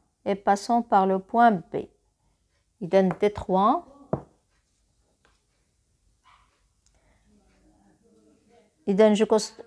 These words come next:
je construis la droite D trois parallèle à D un. Donc, la première des choses, je dois faire, je construis une droite D quatre perpendiculaire à D un.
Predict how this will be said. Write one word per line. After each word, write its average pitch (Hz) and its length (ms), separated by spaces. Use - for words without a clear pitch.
je 202 140
construis 233 720
la 240 140
droite 214 460
D 214 120
trois 220 520
parallèle 208 720
à 214 120
D 240 360
un. 175 200
Donc, 226 220
la 240 180
première 233 500
des 220 180
choses, 294 340
je 254 100
dois 247 540
faire, 240 380
je 240 80
construis 240 480
une 226 80
droite 220 400
D 226 100
quatre 254 320
perpendiculaire 233 920
à 254 80
D 233 320
un. 170 160